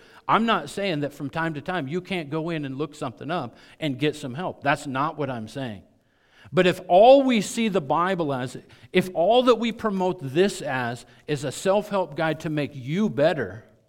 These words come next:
to make you, you a better version of you, w-, we've missed the point. This then just becomes one of millions of books in that category. And so people just pick a, pick whoever they want to listen to.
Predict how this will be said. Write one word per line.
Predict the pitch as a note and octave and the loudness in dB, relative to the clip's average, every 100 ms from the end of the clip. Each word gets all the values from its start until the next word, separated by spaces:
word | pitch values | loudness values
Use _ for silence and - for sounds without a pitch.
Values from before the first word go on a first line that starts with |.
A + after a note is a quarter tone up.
| _ _ _ _ _ _ _ _ - | _ _ _ _ _ _ _ _ -6
to | D#3 | -2
make | E3+ E3+ | 0 -2
you, | E3 G#3+ G3+ - C3 | 0 4 2 0 0
you | F#3 A3 | 6 6
a | |
better | C#3+ F3 F3+ C#3+ | 6 4 4 0
version | D#3 F3+ E3 D#3 | 0 0 0 -2
of | C3 A2 | -4 -6
you, | A#2+ C#3+ F3 - _ _ _ _ - - - | -4 -4 -6 -12 _ _ _ _ -20 -20 -20
w-, | - - _ _ | -20 -20 _ _
we've | C3+ C#3+ A#2 | -4 -4 -2
missed | A#2+ - | -6 -8
the | G2+ | -16
point. | C#3 D3 - _ _ _ _ _ _ _ - | -14 -16 -18 _ _ _ _ _ _ _ -2
This | F3+ F#3 | 0 0
then | F3 E3+ | 0 0
just | D3+ E3+ - | 0 -6 -6
becomes | D3+ D#3+ C3 | -4 -4 -6
one | B2+ D3 F3 | -6 -2 0
of | D#3+ G#2 - _ - | -2 -6 -14 _ -8
millions | D3 E3+ A#3+ B3 G#3+ | 2 4 4 2 0
of | F3+ C3 | -2 0
books | E3+ - - | -2 -2 -6
in | A#2+ | -8
that | A#2+ A2+ | -8 -10
category. | C3 A2+ G#2 G2+ - A#2+ _ _ _ _ _ _ _ _ _ _ _ | -10 -10 -10 -16 -20 -20 _ _ _ _ _ _ _ _ _ _ _
And | G#2 | -18
so | - A2+ | -14 -12
people | A#2 A2+ | -12 -14
just | F#2+ G#2 - _ _ _ | -16 -18 -20 _ _ _
pick | _ - | _ -20
a, | E2+ _ - | -20 _ -20
pick | G#2+ | -18
whoever | - G2 F#2 | -14 -12 -12
they | G2 | -12
want | G2 G2+ G#2+ | -12 -12 -14
to | |
listen | C3+ - - | -16 -18 -20
to. | - | -20